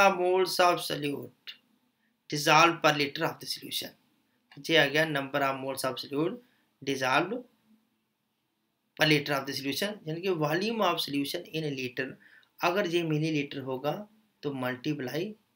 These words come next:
one thousand कर सकते हैं यहाँ पे फिर हम। If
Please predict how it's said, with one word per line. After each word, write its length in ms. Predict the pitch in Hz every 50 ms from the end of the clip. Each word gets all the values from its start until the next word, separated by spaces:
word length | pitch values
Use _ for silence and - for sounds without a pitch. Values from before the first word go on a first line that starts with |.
| _ - 123 131
one 260 | 123 135 151 202 240 277 - _ _ _ _ _ _ -
thousand 420 | - 131 135 131 131 127 127 123 -
कर 80 | 120
सकते 300 | 120 - - - _ -
हैं 120 | 127 - 127
यहाँ 180 | 123 120 120 117 -
पे 60 | - - _
फिर 120 | - 123
हम। 120 | - - _ _ _ _ _ _ _ _ _ _ _ _ _ _ _ _ _ _ _ - - - - _ _ _ _ _ _ _ _ _ _ _ _ _ _ _ _ _ _ _ _ _ _ _ _ _ _ _ _ _ _ _ _ -
If 140 | 247 240